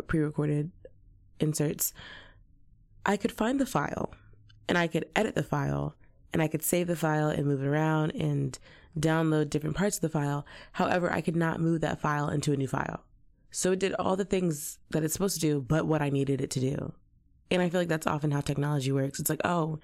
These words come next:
you're useful for this one function, and now you're not." And I just, I, I just, I,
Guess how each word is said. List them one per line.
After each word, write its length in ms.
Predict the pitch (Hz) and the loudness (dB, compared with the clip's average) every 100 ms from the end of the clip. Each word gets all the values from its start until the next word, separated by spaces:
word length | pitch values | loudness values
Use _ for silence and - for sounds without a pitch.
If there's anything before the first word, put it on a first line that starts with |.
| - - | -16 -2
you're 140 | 175 | 0
useful 640 | 170 185 - 160 139 143 - - | 2 0 2 0 0 -4 -12 -4
for 120 | 160 | 0
this 180 | 160 156 | 0 2
one 280 | 147 160 165 | 2 0 2
function, 520 | 156 156 135 156 151 - - - - _ - | 0 0 -2 -4 -8 -12 -20 -20 -20 _ -4
and 100 | 156 | 0
now 120 | 143 | 2
you're 120 | 135 131 | 2 0
not." 280 | 127 123 - | -2 -4 -2
And 140 | 147 | 0
I 80 | 143 | 2
just, 180 | 139 - | 0 0
I, 200 | 156 143 135 | 0 -2 -2
I 340 | 143 135 135 131 | -2 -2 -2 -2
just, 320 | 131 - - 139 | -4 -4 -4 -2
I, 500 | 131 131 123 127 | -2 0 -2 -2